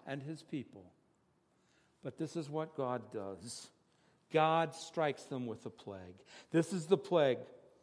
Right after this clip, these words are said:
with which the Lord will strike all the nations that fought against Jerusalem. Their flesh will rot while they are standing on their feet, and eyes will rot in their sockets, and their tongues will rot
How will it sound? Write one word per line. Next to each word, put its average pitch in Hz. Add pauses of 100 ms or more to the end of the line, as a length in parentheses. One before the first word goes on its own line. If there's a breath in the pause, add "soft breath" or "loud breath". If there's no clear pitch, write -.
(180 soft breath)
with 135
which 127
the 127
Lord 147
will 165
strike 123 (100)
all 170
the 220
nations 160 (200 loud breath)
that 139
fought 156
against 165
Jerusalem. 120 (380 loud breath)
Their 160
flesh 208
will 147
rot 160 (480 soft breath)
while 151
they 147
are 131
standing 175
on 143
their 123
feet, - (960 soft breath)
and 139
eyes 156
will 127
rot 127 (440 soft breath)
in 131
their 127
sockets, 143
and 139
their 135
tongues 147
will 127
rot 135